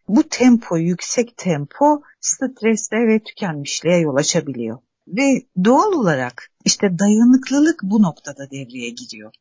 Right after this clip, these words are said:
Bu zorlukların üstesinden gelmek ve bir takım beceri ve strateji gerektiriyor. Peki dayanıklılık bunun neresinde?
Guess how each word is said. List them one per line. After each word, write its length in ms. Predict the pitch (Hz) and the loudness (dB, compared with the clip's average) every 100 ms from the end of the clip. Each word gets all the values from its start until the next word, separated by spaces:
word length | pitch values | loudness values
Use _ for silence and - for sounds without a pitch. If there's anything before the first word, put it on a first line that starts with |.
| _ | _
Bu 160 | 240 285 | 4 6
zorlukların 640 | 262 269 254 254 247 226 | 8 6 6 4 2 4
üstesinden 720 | 226 - 196 - 190 180 170 | 2 -2 -10 -6 -2 0 0
gelmek 800 | 170 190 185 170 143 269 - - _ _ - | 0 0 2 0 0 -4 -6 -20 _ _ -4
ve 180 | 170 220 | -2 -2
bir 100 | 285 | -4
takım 420 | 330 - 254 196 | -8 0 0 2
beceri 400 | 196 185 233 247 | 0 2 2 2
ve 100 | 233 | 2
strateji 640 | - - 170 175 165 151 | 0 -6 -8 -6 -6 -6
gerektiriyor. 840 | 139 120 131 - 120 110 113 135 _ _ - | -6 -6 -10 -12 -12 -8 -8 -8 _ _ -2
Peki 540 | 269 269 262 233 226 | 0 6 6 8 6
dayanıklılık 800 | 180 190 202 220 - 247 254 254 175 | 4 4 6 4 4 2 2 0 -6
bunun 320 | 165 156 147 | -6 -4 -4
neresinde? 840 | 139 139 - 131 135 165 233 294 | -6 -6 -6 -6 -6 -2 -2 -4